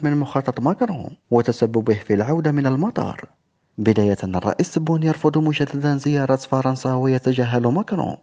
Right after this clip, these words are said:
مع إرسال تحذيرات لفرنسا بالرد الرادع الذي ينهك المخططات الأخير، خاصة بعدما كشفته المخابرات الجزائرية مؤخرًا،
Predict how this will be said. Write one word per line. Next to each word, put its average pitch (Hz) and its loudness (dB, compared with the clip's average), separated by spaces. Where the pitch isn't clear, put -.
مع 104 0
إرسال 104 0
تحذيرات 117 0
لفرنسا 170 2
بالرد 151 -2
الرادع 143 0
الذي 139 2
ينهك 135 0
المخططات 127 -2
الأخير، 127 0
خاصة 107 -2
بعدما 101 0
كشفته 165 -4
المخابرات 143 0
الجزائرية 127 0
مؤخرًا، 131 -2